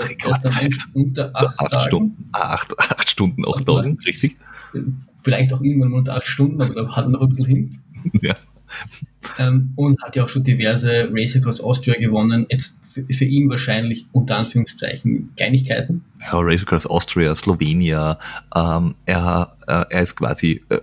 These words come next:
Speaker 1: in der Ultraszene, sagen sie, sie ist, äh, ist, ähm, der, der, der, nicht nur in Österreich der Erbe vom Fasching, sondern, ähm, es gibt ja diesen,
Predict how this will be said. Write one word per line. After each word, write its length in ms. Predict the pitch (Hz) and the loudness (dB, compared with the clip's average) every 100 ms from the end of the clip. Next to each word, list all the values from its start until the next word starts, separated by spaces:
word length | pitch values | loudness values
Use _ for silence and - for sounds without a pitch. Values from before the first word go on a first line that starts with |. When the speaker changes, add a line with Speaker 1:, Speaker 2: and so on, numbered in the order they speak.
| - | 0
Speaker 1:
in 140 | 107 | 0
der 160 | 92 - | 0 0
Ultraszene, 720 | 101 - 87 - - 73 76 - - - | 0 0 -4 -2 -2 0 -2 -6 -18 -12
sagen 640 | - - 78 76 95 90 | -4 0 2 2 0 -2
sie, 420 | 87 - 82 82 - | -2 -2 0 0 0
sie 300 | - - 80 | -2 0 0
ist, 300 | 80 - - | 0 -4 0
äh, 180 | 82 - | 0 0
ist, 320 | 80 - - | 0 0 0
ähm, 500 | 85 76 71 71 73 - - - - - - | 0 0 0 -4 -8 -14 -20 -20 -20 -20 -4
der, 140 | 71 - | -4 -2
der, 320 | - 67 60 - | 0 0 -2 -2
der, 340 | 78 62 - _ _ | 0 0 -2 _ _
nicht 260 | - 107 - | 0 0 2
nur 100 | 98 | 0
in 60 | - | 2
Österreich 420 | 196 - 85 82 | 0 0 -2 -2
der 180 | - 78 | -2 0
Erbe 380 | 73 95 85 | 0 2 0
vom 180 | - 78 | 0 -2
Fasching, 600 | - - - - 143 185 - - _ _ | -2 -2 0 0 0 0 -6 -20 _ _
sondern, 880 | - - 78 80 85 85 82 82 82 - - - - | -6 -2 -2 -2 0 2 2 2 0 -8 -18 -20 -6
ähm, 720 | - 76 76 73 71 76 76 - _ - - - | 0 2 4 2 0 -2 -8 -10 _ -20 -20 -20
es 360 | - - - _ | -4 -2 -2 _
gibt 260 | - - - | 0 0 0
ja 60 | |
diesen, 460 | 85 78 80 78 73 | 0 0 2 0 -2